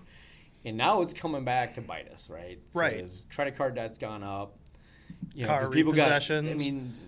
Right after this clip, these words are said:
Speaker 1: right, the, the, the car prices have gone, you know, doubled, all this stuff. So there's a lot of fear, and it, this isn't what it's supposed to be today. It's not about fear. It's about how
Speaker 2: No.
Speaker 1: are we gonna navigate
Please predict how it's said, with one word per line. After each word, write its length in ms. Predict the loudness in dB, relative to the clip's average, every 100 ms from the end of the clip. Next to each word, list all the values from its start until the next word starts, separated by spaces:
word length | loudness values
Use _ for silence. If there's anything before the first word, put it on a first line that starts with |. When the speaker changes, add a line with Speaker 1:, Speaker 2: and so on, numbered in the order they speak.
| -14
Speaker 1:
right, 380 | -6 -4 -4 -8
the, 220 | -6 -6 -6
the, 280 | -8 -10 -10
the 60 | -14
car 280 | -8 -6
prices 460 | -6 -8 -8 -8 -10
have 160 | -12 -12
gone, 360 | -12 -12 -12 -14
you 100 | -14
know, 100 | -14 -8
doubled, 480 | -6 -4 -4 -4
all 220 | -2 0 0
this 120 | -2
stuff. 260 | -4 -6
So 140 | -6 -2
there's 200 | 0 2
a 60 |
lot 440 | 2 4 6 8 6
of 160 | 4
fear, 560 | -4 -4 -4 -2 -4 -8 -14 -20 -20 -14
and 120 | -8 -6
it, 120 | -2
this 180 | -2 0
isn't 240 | -2 -4
what 180 | -2 -2
it's 140 | -2
supposed 380 | -6 -8 -10 -12
to 60 | -14
be 140 | -16
today. 180 | -14 -16
It's 120 | -12
not 160 | -8 -4
about 320 | -4 -4 -6
fear. 400 | -16 -12 -10 -12
It's 160 | -12 -10
about 360 | -6 -4 -4
how 160 | -2 0
Speaker 2:
No. 140 | 2
Speaker 1:
are 60 | 2
we 140 | 0
gonna 220 | -2 -4
navigate 800 | -4 -2 0 0 -2 -6 -8 -10